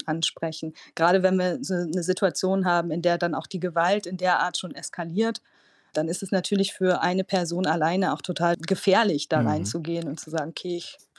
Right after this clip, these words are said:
Speaker 1: springe jetzt schützend, äh, vor das Mädchen.“
Speaker 2: Mhm.
Speaker 1: Ähm, da ist es oft hilfreicher, mehrere Menschen zusammenzutrommeln.
Speaker 2: Was ist dein Gefühl abschließend, Yvonne? Ich meine, du kriegst viele Fälle mit, du hast vielleicht auch einen, einen Überblick.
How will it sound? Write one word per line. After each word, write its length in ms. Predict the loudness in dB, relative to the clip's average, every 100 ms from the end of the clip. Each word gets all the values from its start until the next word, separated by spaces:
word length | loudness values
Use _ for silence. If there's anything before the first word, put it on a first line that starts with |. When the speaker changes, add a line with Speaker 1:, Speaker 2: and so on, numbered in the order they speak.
| -20 -20 -20 _
Speaker 1:
springe 380 | -8 0 4 6
jetzt 320 | 4 2 -4
schützend, 560 | 0 0 0 -2 -2 -2
äh, 180 | -2 -2
vor 200 | 0 0
das 180 | 0 0
Mädchen.“ 500 | 0 0 0 -2 -4 -4
Speaker 2:
Mhm. 280 | -4 -4 -2
Speaker 1:
Ähm, 300 | 0 0 2
da 140 | 2
ist 120 | 2
es 100 | 0
oft 240 | 0 0 2
hilfreicher, 880 | 2 4 4 2 2 0 0 0 -4
mehrere 480 | -6 -2 -2 -2 -4
Menschen 320 | -4 -6 -6
zusammenzutrommeln. 840 | -10 -10 -12 -12 -14 -12 -12 -12 -20 _ -2
Speaker 2:
Was 180 | 0
ist 240 | 0 -2 0
dein 560 | 0 0 0 -2 -4 -6
Gefühl 560 | -4 -4 0 2 2 0
abschließend, 680 | -4 -2 0 2 0 -2 -2
Yvonne? 320 | 0 2 2
Ich 80 | 2
meine, 240 | 2 2
du 160 | 2 -2
kriegst 320 | -2 -4 -2
viele 360 | -2 0 0 0
Fälle 280 | 2 2 2
mit, 220 | 2 2
du 60 |
hast 140 | 0 0
vielleicht 340 | 0 -2 0
auch 180 | -2 0
einen, 200 | 0 -2
einen 300 | -2 -2 0
Überblick. 560 | 0 2 2 2 0 -4